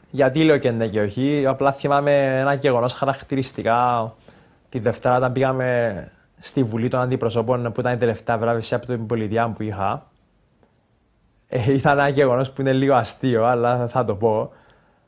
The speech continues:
Ε, όπως σταθήκαμε για να με, να κάνει την ομιλία του ο κύριος Ομήρου και να με βραβεύσουν, στον, ε, στον καναπέ δι-, δίπλα από μένα, καθόταν πιο κοντά από μένα η αδερφή μου, αλλά είχε λίγη απόσταση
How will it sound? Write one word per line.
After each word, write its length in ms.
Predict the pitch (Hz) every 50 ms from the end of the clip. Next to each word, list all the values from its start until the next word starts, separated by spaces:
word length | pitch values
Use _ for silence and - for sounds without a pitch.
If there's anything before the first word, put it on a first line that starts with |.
| _ _ _ _ _ _ _ _ _ _
Ε, 240 | - 90 113 117
όπως 240 | 120 123 123 147 143
σταθήκαμε 1120 | - 143 131 - - 131 127 131 135 127 139 139 139 139 135 127 123 117 113 110 107 101 80 107
για 100 | 123 123
να 120 | 117 117
με, 500 | 117 120 117 117 113 113 113 110 87 - - - - - _ _ _
να 140 | - - 120
κάνει 240 | - 117 117 123 123
την 120 | 113 123 127
ομιλία 280 | 123 117 110 113 120
του 60 | 120 123
ο 20 |
κύριος 300 | 110 107 117 120 123 117
Ομήρου 540 | 120 107 104 110 117 117 113 113 107 98 107 123 127 -
και 80 | 120
να 100 | 117 113
με 100 | 113 113
βραβεύσουν, 720 | 107 110 110 107 110 117 113 113 - - 110 120 139 160 180 - _ _ _ _ _ _ _ _ _ _ _ _ _ _ _
στον, 400 | - - - - 131 127 120 120
ε, 420 | 117 113 113 113 113 113 117 113 101 85 78 - -
στον 260 | - - - 127 117
καναπέ 440 | 110 117 120 120 117 110 135 139 139
δι-, 220 | 131 135 135 135
δίπλα 300 | 127 127 135 - 139 135
από 160 | 131 107 113
μένα, 460 | 107 123 143 151 160 160 156 147 147 - - _ _ _ _ _ _ _ _ _
καθόταν 360 | - 127 117 139 139 139 135
πιο 120 | 123 139 127
κοντά 200 | 143 135 139 147
από 100 | 135 123
μένα 260 | 120 135 139 143 143
η 40 | 139
αδερφή 380 | 139 127 110 98 - - 123
μου, 80 | 120 113
αλλά 160 | 110 120 131
είχε 200 | 135 131 143 135
λίγη 200 | 123 117 113 113
απόσταση 760 | 107 104 117 107 - - 110 104 98 - 110 104 101 101 110